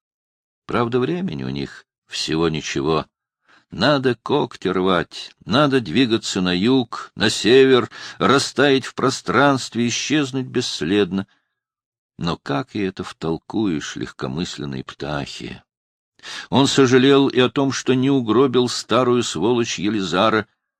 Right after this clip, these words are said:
но это уж вообще трудно было объяснить. Похоже, Настя, подобно Анаше,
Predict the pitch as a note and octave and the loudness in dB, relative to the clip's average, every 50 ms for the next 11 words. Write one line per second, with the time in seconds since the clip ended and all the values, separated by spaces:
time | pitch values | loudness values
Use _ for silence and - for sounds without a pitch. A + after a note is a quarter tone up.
0 | _ _ _ _ _ _ _ _ _ _ _ _ E2+ F2 F2+ F#2+ F#2+ - - F2 | _ _ _ _ _ _ _ _ _ _ _ _ -4 0 0 0 0 0 -2 -4
1 | E2+ - - - E2 E2+ - - - - - D#2+ D#2 D#2+ D#2 - - - D2 D2 | -4 -4 -4 -4 -6 -6 -4 -6 -6 -4 -2 0 2 0 0 -2 -4 -6 -6 -6
2 | A#1 D2 C#2+ B1+ D2+ D2 C#2+ D2 C#2+ D2 D2 C#2+ - - D#2 D#2 D#2 D#2 - - | -6 -6 -6 -4 -4 -2 -2 -4 -4 -6 -6 -8 -8 -6 -6 -6 -6 -6 -8 -10
3 | - _ _ _ _ _ _ _ _ - - - - _ - F2 E2 - A2 A2+ | -16 _ _ _ _ _ _ _ _ -18 -18 -18 -12 _ -2 -2 2 4 6 6
4 | A2 G2+ A2 A2 G2+ G2+ A2 A2+ G#2+ - - A#2+ G#2+ - - - - _ _ - | 6 4 4 2 2 2 2 0 0 -2 -2 -4 -4 -4 -6 -18 -20 _ _ -2
5 | G2 F#2 G2+ G#2+ G2+ F#2 G#2 A2+ G#2+ - A2+ A2+ A2+ G#2+ - - - G#2+ A2+ A#2+ | 0 2 4 4 4 4 2 0 0 2 2 2 2 2 0 0 2 4 4 4
6 | A2+ | 2